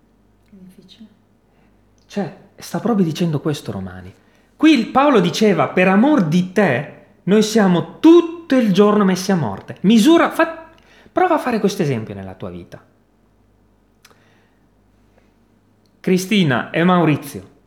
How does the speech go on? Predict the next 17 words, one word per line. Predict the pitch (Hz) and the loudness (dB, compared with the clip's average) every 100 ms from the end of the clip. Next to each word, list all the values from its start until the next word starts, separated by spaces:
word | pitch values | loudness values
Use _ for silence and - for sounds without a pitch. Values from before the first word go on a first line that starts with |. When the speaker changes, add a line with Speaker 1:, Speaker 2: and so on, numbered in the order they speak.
| _ _ | _ _
Speaker 2:
se | - 285 | -8 -6
ti | 294 240 | -2 2
dicessero | 214 - 277 277 233 | 2 0 -2 -2 -4
una | 220 208 | -2 -2
cosa | 208 208 | -4 -6
del | 196 196 | -4 -4
genere, | 165 101 92 92 - _ _ _ _ _ _ _ _ _ _ _ _ _ _ _ _ _ | -6 -10 -14 -20 -20 _ _ _ _ _ _ _ _ _ _ _ _ _ _ _ _ _
cosa | 220 226 | -10 -8
faresti? | 226 165 95 - - _ _ _ _ _ _ _ _ _ _ _ | -6 -8 -8 -18 -20 _ _ _ _ _ _ _ _ _ _ _
Per | 170 180 | -6 0
misurare | 190 165 170 208 190 | 2 2 0 0 0
il | 147 | -4
tuo | - | -6
amore | 127 143 127 | -6 -4 -6
verso | 107 104 - | -8 -10 -12
Gesù, | 101 107 - 101 | -14 -12 -10 -12
no? | 95 | -12